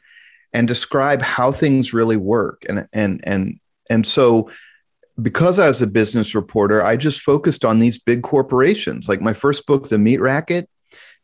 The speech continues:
is about Tyson Foods, the world's biggest meat company, and more broadly, kind of about how these companies have rearranged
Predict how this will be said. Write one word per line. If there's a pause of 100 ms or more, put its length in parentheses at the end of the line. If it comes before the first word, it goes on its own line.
is
about
Tyson
Foods,
the
world's
biggest
meat
company,
and
more
broadly,
kind
of
about
how
these
companies
have
rearranged